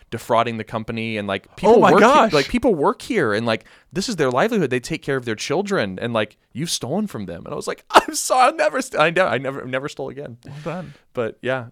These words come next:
Speaker 1: r-, so yeah, restitution is whenever you make payment, you make it right. You know, so, like, I, I think of, um, we, we talked,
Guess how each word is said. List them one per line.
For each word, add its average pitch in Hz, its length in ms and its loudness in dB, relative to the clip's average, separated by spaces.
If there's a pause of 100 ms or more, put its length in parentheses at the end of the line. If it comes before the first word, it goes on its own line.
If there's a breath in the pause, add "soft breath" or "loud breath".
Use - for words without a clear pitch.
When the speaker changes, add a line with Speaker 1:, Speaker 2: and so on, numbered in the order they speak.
(120)
Speaker 1:
r-, 123 100 -10
so 131 260 -2
yeah, 131 200 4
restitution 143 1000 -2
is 113 180 -4
whenever 113 260 -4
you 107 140 -6
make 110 220 -4
payment, 120 460 -6
you 120 120 -6
make 139 180 0
it 131 100 -4
right. 90 340 -4 (480)
You 120 120 -6
know, 95 220 -2
so, - 160 -4
like, 110 160 0
I, 113 160 0
I 113 100 -2
think 107 280 -8
of, 101 260 -4
um, 92 400 -4 (200)
we, 101 200 -10
we - 180 -12
talked, 139 280 -6